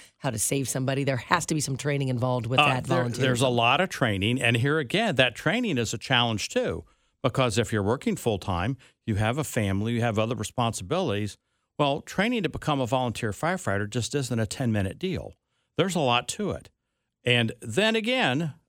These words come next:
Speaker 2: um, when you get into at the local level, volunteer fire departments many times are the last in the community to seek help financially.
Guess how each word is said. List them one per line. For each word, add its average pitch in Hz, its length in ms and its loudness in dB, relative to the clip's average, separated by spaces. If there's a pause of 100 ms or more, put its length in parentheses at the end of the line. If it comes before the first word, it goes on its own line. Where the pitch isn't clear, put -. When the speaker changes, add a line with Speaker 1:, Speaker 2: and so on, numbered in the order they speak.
(140)
Speaker 2:
um, 120 440 2 (240)
when 147 120 2
you 139 80 0
get 139 240 2
into 120 640 -2 (680)
at 131 140 2
the 120 100 2
local 113 460 2
level, 101 320 -4 (100)
volunteer 120 540 2
fire 113 240 0
departments 104 560 -2
many 127 320 2
times 90 540 -4 (320)
are 117 100 2
the 104 100 2
last 104 640 2
in 107 80 0
the 98 80 -2
community 95 480 -2
to - 140 -8
seek 90 300 -6
help - 300 -12 (160)
financially. 95 600 -4